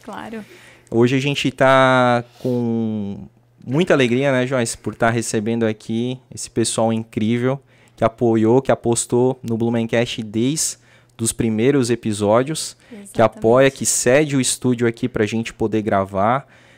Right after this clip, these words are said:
Speaker 2: é, e que contribui não só de forma financeira e com o estúdio, mas também com muitas ideias através aí,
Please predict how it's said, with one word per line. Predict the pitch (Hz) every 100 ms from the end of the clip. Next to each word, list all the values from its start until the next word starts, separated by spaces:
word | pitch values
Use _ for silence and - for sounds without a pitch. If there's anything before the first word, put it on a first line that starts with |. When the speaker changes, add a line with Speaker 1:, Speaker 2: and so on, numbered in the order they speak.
| _ -
Speaker 2:
é, | 110 107 104 104
e | 127
que | 117 131
contribui | - 135 139 127 135
não | 127 147
só | - 139
de | 127
forma | - 127 127
financeira | 123 131 127 127 - 117 151
e | 127
com | -
o | 117
estúdio, | - - 131 139
mas | 131 131
também | 131 120
com | 131 135
muitas | 123 139 147 120
ideias | 117 107 123 120
através | 110 113 107 107 107 107
aí, | 107 107